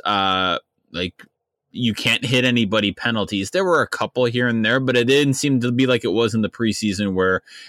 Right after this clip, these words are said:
every game brought, like, ten of these hits that, e-, that everyone got upset about. It just kind of, like, yeah, there were a couple that were borderline or not good calls, but they were bad calls like you have in an N F L game. And it was funny 'cause,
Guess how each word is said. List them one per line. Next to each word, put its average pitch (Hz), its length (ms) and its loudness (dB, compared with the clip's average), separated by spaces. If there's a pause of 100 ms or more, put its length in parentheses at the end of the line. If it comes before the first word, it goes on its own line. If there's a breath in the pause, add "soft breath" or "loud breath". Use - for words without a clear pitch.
(160 loud breath)
every 120 400 2
game 104 360 2
brought, 98 260 0
like, 98 180 -2
ten 110 240 -6
of 101 80 -2
these 101 240 -2
hits - 260 -4
that, 90 120 -4
e-, 95 180 -2
that 101 180 -2
everyone 95 360 -2
got 90 160 0
upset 143 260 -2
about. 85 260 -2
It 82 100 -4
just - 180 -6
kind 95 240 -2
of, 90 100 -4
like, 87 180 -2 (360 loud breath)
yeah, 208 160 2
there 180 120 4
were 143 100 4
a 117 40 2
couple 101 380 0
that 95 180 0
were 92 200 0
borderline 87 640 -2
or 87 160 -4 (160)
not 101 300 -4
good 95 160 -2
calls, 78 340 -4
but 85 220 -6 (140)
they 92 120 -2
were 92 100 0
bad 87 300 0
calls 101 340 0
like 101 140 -4
you 101 100 0
have 104 120 0
in 107 60 0
an 104 120 0
N 110 60 2
F 131 120 -4
L 160 140 0
game. 82 240 -4 (560)
And 143 300 2 (400 loud breath)
it 185 140 4
was 175 120 0
funny 277 360 0
'cause, 139 280 -2